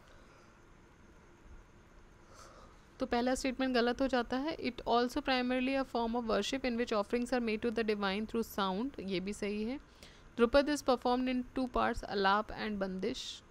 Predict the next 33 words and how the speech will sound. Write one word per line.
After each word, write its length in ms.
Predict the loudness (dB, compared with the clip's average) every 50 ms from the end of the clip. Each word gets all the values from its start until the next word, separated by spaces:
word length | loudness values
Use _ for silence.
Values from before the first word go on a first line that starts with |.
| -20 -10 -6
Um, 400 | -4 -2 -2 -2 -2 -4 -6 -8 -10 -12 -16 -20 -20 -20 -20 -20 -20 -20 -20 -20 -20 -20 -20 -20 -20 -20 -20 -20 -18 -8 -4 -4
in 120 | -4 -2
आलाप 420 | 0 0 2 4 4 4 4 2 0
the 100 | -4 -2 -2 -2
singer 240 | -2 0 0 0 0 0 -2
uses 340 | -2 -2 -2 -4 -4 -2 0
syllables 440 | 0 2 2 2 2 0 0 -2 -4
from 180 | -4 -2 -2
Sanskrit 380 | -2 -2 -2 -2 -2 -4 -2 -4
mantras। 440 | -6 -6 -6 -6 -6 -6 -6 -8 -10 -14 -20 -20 -20 -20 -20 -20 -20 -20 -20 -20 -20 -20 -20 -20 -20 -20 -20 -20 -20 -20 -20 -20 -20 -20 -20 -20 -20 -20 -20 -20 -20 -20 -20 -20 -20 -16 -10 -8
Okay, 280 | -8 -8 -8 -14 -20 -20 -20 -20 -20 -20 -18 -18 -20 -18 -18 -20 -20 -18 -20 -20 -20 -20 -20 -20 -20 -14 -2 2
next 240 | 2 2 2 2 -2
is 100 | -2 0 0
the 100 | 0 4
brothers 360 | 4 4 6 6 4 4 2 0
उमाकांत 580 | -2 2 4 4 4 4 4 2 2 2 0
and 160 | 0 2 2
रमाकांत 460 | 0 2 2 0 2 2 0 0 2 2
गुंडेचा, 600 | 2 2 2 2 0 0 0 -2 -4 -4 -4 -8 -12 -8 -4
ये 120 | -2 -2
कौन 300 | 0 0 0 0 0 -2
है? 140 | -4 -6 -8
तो 140 | -4 -4 -2
ये 140 | -2 -2 -4
ध्रुपद 420 | -2 0 0 4 6 6 4 6
वोकलिस्ट 640 | 6 4 2 2 2 -2 -2 -2 -2 -4 -8 -14
है। 140 | -14 -16 -16 -18 -18 -18 -14 -8
अम-, 300 | -4 -4 -4 -4 -2 0
उमाकांत 500 | 4 6 6 6 4 4 2 2 2 2
गुंडेचा 400 | 0 2 2 2 2 2 4 2
और 80 | 4 4
रमाकांत 500 | 4 4 4 2 2 2 2 0 0 0
गुंडेचा 500 | -2 0 0 0 -2 0 0 0 0